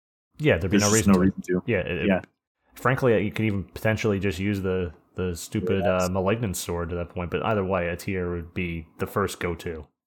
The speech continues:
Speaker 2: Yeah, like, keep your, keep your options open. Know why you're getting these weapons. Uh, don't just, like, go get the Oboro weapon or, or
Speaker 1: Done
Speaker 2: even
Speaker 1: it
Speaker 2: just
Speaker 1: forever.
Speaker 2: skip the Oboro weapon,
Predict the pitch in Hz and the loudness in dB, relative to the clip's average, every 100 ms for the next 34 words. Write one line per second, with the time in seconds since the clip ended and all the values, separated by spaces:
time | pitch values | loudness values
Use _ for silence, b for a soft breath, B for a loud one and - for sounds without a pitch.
0 | _ _ _ _ _ 120 107 90 90 92 | _ _ _ _ _ 2 4 4 2 0
1 | - 104 107 98 123 120 107 104 98 92 | 0 2 0 0 0 4 2 2 2 2
2 | 92 92 95 92 95 90 87 90 90 87 | 2 2 4 4 4 2 0 -2 -2 -4
3 | 82 78 82 87 87 87 - 87 82 82 | -6 -8 -6 -6 -6 -8 -6 -4 -2 -2
4 | 87 - 87 - 82 - 82 85 87 82 | -6 -6 -8 -6 -8 -8 -8 -8 -6 -6
5 | 87 87 87 87 87 87 90 110 107 98 | -4 -2 0 -2 -4 -4 -4 2 4 4
6 | 101 101 95 90 90 85 95 87 85 85 | 4 2 0 2 0 2 2 2 0 0
7 | 82 82 - 80 80 | 0 -4 -4 -8 -10